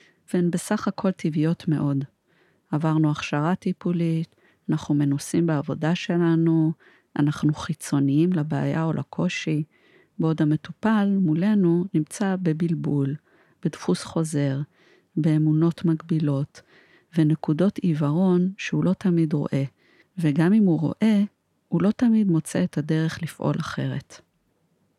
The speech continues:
אך האם אנחנו באמת רואים ויודעים יותר? האם לדעת יותר ולדעת מה צריך תורם למטופל ולטיפול?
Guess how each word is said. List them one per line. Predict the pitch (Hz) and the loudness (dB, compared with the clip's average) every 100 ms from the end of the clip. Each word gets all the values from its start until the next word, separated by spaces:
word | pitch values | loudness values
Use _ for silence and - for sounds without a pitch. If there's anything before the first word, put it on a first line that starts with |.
| _ _ _ _ | _ _ _ _
אך | 165 - | -4 0
האם | 208 269 | 2 4
אנחנו | 269 247 - 190 180 | 4 2 0 0 2
באמת | 180 190 233 - | 2 2 0 -2
רואים | 190 - 214 214 220 _ 220 | -2 2 2 2 -2 _ -6
ויודעים | 170 175 170 - 202 | -2 -2 -2 0 2
יותר? | 196 160 - 170 175 - _ _ _ _ _ _ _ | 0 -2 -4 -2 -4 -8 _ _ _ _ _ _ _
האם | 170 180 190 | 2 4 4
לדעת | 175 151 180 196 - | 2 2 2 0 -2
יותר | 165 - 202 190 190 226 - | -4 0 0 2 0 -4 -2
ולדעת | 165 160 175 185 - | -2 0 0 -2 0
מה | 180 | -2
צריך | 175 - 156 180 208 190 - - _ _ | -2 -4 -2 0 0 -2 -6 -14 _ _
תורם | - 160 180 208 | -2 0 2 2
למטופל | 202 170 - 151 - 175 170 | 2 0 -2 -6 -4 -2 -2
ולטיפול? | 160 156 - - 151 | -2 -4 -8 -6 -4